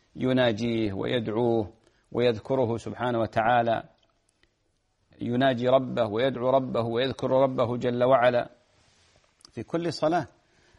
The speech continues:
الصلاة للإنسان لا عليه، هي خير لك، حسنات وتعظيم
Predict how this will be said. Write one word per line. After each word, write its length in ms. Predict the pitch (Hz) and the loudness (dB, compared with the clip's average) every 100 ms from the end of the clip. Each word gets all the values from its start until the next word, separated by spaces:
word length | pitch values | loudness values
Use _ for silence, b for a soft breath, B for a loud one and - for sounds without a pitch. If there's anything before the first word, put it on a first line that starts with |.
| b | b
الصلاة 420 | - - 160 180 | -6 0 4 4
للإنسان 580 | 165 160 143 135 190 147 | 4 2 -2 0 0 2
لا 120 | 123 | 2
عليه، 380 | 131 147 127 - _ _ _ _ _ | 2 2 0 -6 _ _ _ _ _
هي 180 | 107 107 | -4 -2
خير 300 | - 175 135 | 0 0 2
لك، 300 | 156 - - | 0 -2 -10
حسنات 640 | - 117 131 135 113 - _ _ _ _ _ _ _ _ _ _ | -6 -4 0 0 0 -4 _ _ _ _ _ _ _ _ _ _
وتعظيم 840 | 104 101 - 117 110 127 127 123 | -8 -6 0 0 2 -2 -2 -6